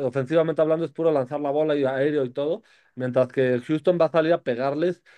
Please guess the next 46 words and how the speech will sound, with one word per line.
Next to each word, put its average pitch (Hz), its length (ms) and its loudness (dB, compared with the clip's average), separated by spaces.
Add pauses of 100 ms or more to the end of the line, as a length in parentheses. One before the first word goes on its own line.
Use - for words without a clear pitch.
(180)
no 143 240 2
va 160 80 8
a 139 60 -2
poder 143 220 2
estar 143 240 -2
corriendo 139 680 0
Baker 135 320 -6
Mayfield. 156 480 -2 (240)
Si 143 200 -8
sí 160 180 -2
corre, 202 400 6 (200)
la 113 200 -2
va 139 80 4
a 147 60 -2
cobrar, 156 340 4
la 147 100 -2
va 131 60 -2
a 127 60 -8
pagar 143 280 -2
caro 156 220 -2
contra 131 240 -4
esos 135 140 -8
linebackers. 143 540 -2 (360)
Entonces, 143 720 0 (240)
yo 139 220 -2
creo 165 120 2
que 147 120 0
va 143 80 4
a 151 60 2
ser 165 120 0
un 156 200 -4
muy 180 280 2
low 185 240 4
scoring 180 380 0
game, 190 400 -4
a, 123 380 -6
a 127 40 -4
diferencia 127 400 -4
de 151 60 2
lo 127 80 0
que 123 100 -8
muchos 127 320 -8
podrían 127 400 -2
esperar 123 400 -4
de 127 120 -4
Tampa. 143 380 -4